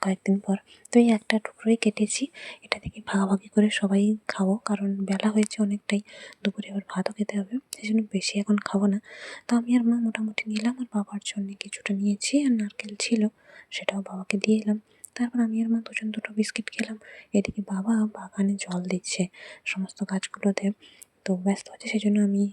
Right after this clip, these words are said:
একটু, একটু সময় দাঁড়িয়েছিলাম হাত ধুতে, তারপর সেগুলো সব দিয়ে এসছি, বাবা খেয়েছে। এদিকে মনে পড়লো বাবাকে একটা বিস্কুট দিয়ে এলে ভালো হতো, তো পরে বাড়িতে এসে বিস্কিট নিয়ে আবার দিয়ে এলাম। দিয়ে এলো অল্প অল্প নিয়েছিলাম, মোটামুটি নিয়ে স্নান করবো। আর এই যে আজকে নতুন বালতি, মানে এটা অনেকবার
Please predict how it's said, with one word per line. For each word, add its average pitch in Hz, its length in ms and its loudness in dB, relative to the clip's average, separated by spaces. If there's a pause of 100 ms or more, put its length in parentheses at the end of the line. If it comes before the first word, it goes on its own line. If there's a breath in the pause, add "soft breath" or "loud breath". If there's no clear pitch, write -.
(100)
একটু, - 160 6
একটু - 180 4
সময় 208 200 4
দাঁড়িয়েছিলাম 202 600 2
হাত 196 220 2
ধুতে, - 440 -2 (380 loud breath)
তারপর 196 240 0
সেগুলো - 380 -8
সব - 260 -4
দিয়ে 202 160 2
এসছি, - 280 -4
বাবা 196 200 2
খেয়েছে। - 340 -2 (380 loud breath)
এদিকে - 300 2 (100)
মনে 202 240 4
পড়লো 208 300 -6
বাবাকে 190 280 0
একটা 202 200 -2
বিস্কুট 190 360 -6
দিয়ে 196 140 2
এলে 240 120 6
ভালো 175 240 2
হতো, 175 240 -4 (340 loud breath)
তো - 80 -14
পরে 233 400 -2 (140)
বাড়িতে 202 380 2
এসে 269 320 2 (180)
বিস্কিট - 340 -6
নিয়ে 214 160 4
আবার 208 140 2
দিয়ে 208 260 2
এলাম। 208 120 4 (460 loud breath)
দিয়ে 254 140 8
এলো 254 120 6
অল্প 240 160 0
অল্প - 260 -10
নিয়েছিলাম, 233 540 0
মোটামুটি 208 440 -6
নিয়ে 196 260 0
স্নান 180 360 -6
করবো। 240 300 4 (440 loud breath)
আর 190 180 -2
এই 196 140 2
যে 202 160 -8
আজকে - 280 -6
নতুন 214 300 4
বালতি, 220 280 0
মানে 233 240 4
এটা 226 280 6
অনেকবার 202 340 2